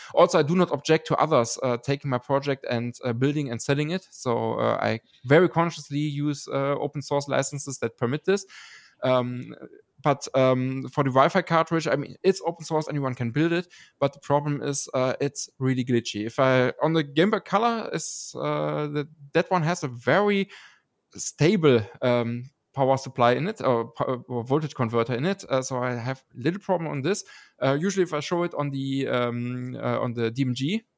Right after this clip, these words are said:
um, and I think I show it at the end of the first video also, half the time when you turn it on, you get glitches all over the screen. Uh, and it still works amazingly, but, uh, because of the current surge when, when the Wi-Fi, uh,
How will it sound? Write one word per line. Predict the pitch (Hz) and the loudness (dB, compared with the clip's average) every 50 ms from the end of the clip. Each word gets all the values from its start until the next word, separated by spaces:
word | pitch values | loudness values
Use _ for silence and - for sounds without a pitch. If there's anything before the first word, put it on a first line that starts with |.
| - | -4
um, | - 131 127 131 127 127 123 - _ | -2 0 0 0 -2 -4 -6 -10 _
and | - 143 139 | -8 -6 -6
I | 95 85 131 | -4 -4 -6
think | 139 - 208 226 | -6 -4 -6 -8
I | 160 | -8
show | - - - 196 | -6 -4 -2 -2
it | 196 180 - _ _ _ _ _ | -2 -4 -6 _ _ _ _ _
at | 139 139 | -10 -8
the | - 143 - | -8 -6 -4
end | 143 160 175 | -4 -4 -4
of | 147 139 - | -6 -8 -10
the | 139 | -12
first | 120 - 165 180 175 - | -6 -2 -2 -2 -2 -4
video | - 131 127 127 123 | -6 -4 -2 0 0
also, | 139 147 - - 139 147 147 - - - - - - _ _ | 0 -2 -2 -2 -2 -4 -4 -6 -14 -20 -20 -20 -20 _ _
half | - 160 175 208 208 | 0 2 2 2 2
the | - 190 | -2 -4
time | - - 160 165 | -2 -2 -2 -2
when | 170 160 | -2 -4
you | 143 | -4
turn | - - 160 147 | -4 -2 -2 -2
it | 143 143 | -2 -2
on, | - 135 147 156 | -2 -2 -2 -2
you | 147 135 | -2 -2
get | 127 143 139 139 - - _ _ _ 131 | 0 0 0 -2 -4 -12 _ _ _ -6
glitches | 113 143 175 185 - - 147 - - | 0 0 0 0 0 -4 -6 -4 0
all | 147 160 170 - | 2 2 4 4
over | 170 170 170 165 | 2 2 2 0
the | 139 135 | -2 -2
screen. | 127 - - - 147 160 175 196 240 247 - - - | -4 -6 -6 -4 -2 -2 -2 -2 -4 -8 -8 -4 -2
Uh, | 139 139 - | -2 0 0
and | 185 175 | -2 -2
it | 165 - | -2 -6
still | - - - 196 147 156 | -2 0 0 0 0 0
works | 135 160 202 - | 0 -2 -2 -2
amazingly, | - 127 127 123 120 120 123 127 143 214 240 - | -6 -4 -2 -2 0 0 0 -2 -2 -4 -2 -2
but, | 135 131 - - | -4 -4 -4 0
uh, | - 147 139 135 - - - - _ | 2 2 2 2 0 -4 -14 -12 _
because | - 135 - 160 160 165 - | -8 -2 0 0 0 0 -2
of | 143 - | -4 -2
the | - 139 139 135 - | -2 -2 -2 -2 -2
current | - - 165 185 185 165 | -2 0 2 2 2 -2
surge | - - 165 165 170 - - 143 | -2 0 0 0 0 0 -2 -2
when, | 143 143 139 139 139 143 143 | 0 0 0 -2 -4 -6 -4
when | 143 139 139 139 139 139 139 | -4 -4 -4 -6 -8 -8 -8
the | 135 127 | -2 2
Wi-Fi, | 131 135 147 143 - 131 120 120 117 | 4 4 4 4 2 2 2 2 0
uh, | 113 110 113 117 117 117 113 113 | -2 -2 -2 -2 0 0 -2 -4